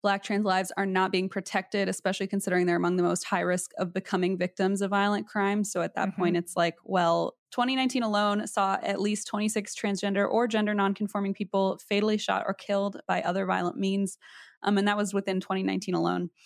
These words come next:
Speaker 1: They explained, um, they say that, they say at least, sorry, because too often, obviously, stories go unreported or misreported or misgendered.
Speaker 2: Right.
Speaker 1: Uh, Dominique herself is believed to be the thirteenth transgender or gender nonconforming murder victim in the U S this year.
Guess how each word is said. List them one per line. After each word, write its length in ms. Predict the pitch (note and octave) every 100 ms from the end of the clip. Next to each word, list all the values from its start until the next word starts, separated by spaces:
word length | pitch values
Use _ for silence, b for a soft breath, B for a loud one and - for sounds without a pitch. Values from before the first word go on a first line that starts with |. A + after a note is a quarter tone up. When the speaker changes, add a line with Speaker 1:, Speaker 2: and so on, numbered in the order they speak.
| B B B B -
Speaker 1:
They 80 |
explained, 500 | G#3+ - A#3+ B3 B3+ B3+
um, 500 | A3 G#3 G3 F#3+ F#3+ - _ _ _ _ _ _ _
they 200 | G3+ G3+
say 180 | G3+ G#3
that, 340 | G3+ G3 - -
they 120 | G#3
say 400 | A3 G3 F#3+ F#3+ G#3
at 180 | G#3
least, 420 | G#3 G3+ B3 - -
sorry, 280 | E3+ E3 -
because 440 | G#3+ G#3+ F#3 F3+
too 200 | - G#3+
often, 440 | E3+ F3 G3 F3+ -
obviously, 360 | F3 F#3 F#3
stories 300 | F#3 F3+ F3+
go 160 | F#3 E3+
unreported 680 | F3+ E3+ F#3 - A3 G#3+ G#3
or 200 | - E3
misreported 1000 | E3+ - - F#3+ - G3 G3+ G#3 G#3+ -
or 200 | F3 -
misgendered. 680 | E3+ F3 - F#3+ G#3+ G#3+ G#3 B B B B
Speaker 2:
Right. 160 | G#3
Speaker 1:
Uh, 140 | F#3+ F3+
Dominique 420 | G#3+ G3+ G3+ G3+
herself 460 | G#3 - F#3 G3 -
is 140 | F#3
believed 300 | - F3+ F3+
to 60 | -
be 100 | F#3
the 100 | F#3+
thirteenth 720 | - F#3+ G3+ G#3 F#3+ F#3+ - -
transgender 560 | - F#3 F#3 F3 F3
or 120 | F#3 F#3
gender 240 | F3 F3
nonconforming 600 | E3+ F3 G3+ F#3 F3 F3
murder 220 | F3 F3
victim 360 | F3 F3 F3+ F3
in 160 | -
the 120 | F3 F3+
U 120 | F#3
S 160 | F#3+ -
this 280 | E3 G#3+ E3+
year. 400 | E3+ G3+ C4+